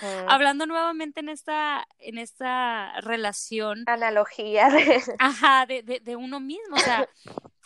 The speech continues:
Speaker 2: pues imagínate tu yo interno, tu ego, esa persona que está ahí,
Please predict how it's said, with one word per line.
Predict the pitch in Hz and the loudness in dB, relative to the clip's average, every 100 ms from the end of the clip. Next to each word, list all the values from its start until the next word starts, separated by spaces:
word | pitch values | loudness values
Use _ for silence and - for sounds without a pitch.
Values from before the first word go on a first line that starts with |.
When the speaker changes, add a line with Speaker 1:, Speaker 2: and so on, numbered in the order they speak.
| _ - | _ -6
Speaker 2:
pues | 311 - | -4 -4
imagínate | 262 262 277 302 330 | -4 -6 -4 -8 -10
tu | - 269 240 | -14 -10 -8
yo | 214 233 240 254 262 254 | -4 -2 0 0 0 -4
interno, | 262 247 247 240 247 247 | -6 -6 -4 -4 -4 -8
tu | - 240 214 196 - - | -8 -8 -6 -8 -10 -2
ego, | 233 240 208 214 196 190 202 | 2 2 0 -8 -8 -8 -6
esa | 214 208 247 | -6 -2 -2
persona | - 214 208 214 220 226 | -2 -6 -6 -2 -2 -2
que | - | -6
está | 208 - 202 | -18 -4 -2
ahí, | 214 240 233 | 0 -2 -6